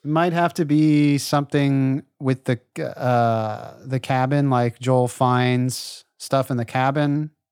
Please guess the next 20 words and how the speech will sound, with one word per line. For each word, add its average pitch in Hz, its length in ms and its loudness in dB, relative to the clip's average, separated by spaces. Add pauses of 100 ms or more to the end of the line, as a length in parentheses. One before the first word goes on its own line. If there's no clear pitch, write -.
(320)
that 127 400 0 (500)
is 123 140 -2
clues 143 440 0
to 139 180 -2
the, 135 220 2
um, 135 340 0
guy 135 280 0
who 139 100 0
committed 139 340 0
suicide 143 560 -2
there, 143 500 0 (760)
potentially. 139 800 0
Um, 107 560 -4
there, 151 140 -4
also, 175 280 2
Eve's 175 380 0
storyline 170 560 2
is, 135 180 0
like, 123 200 2
she 131 580 -2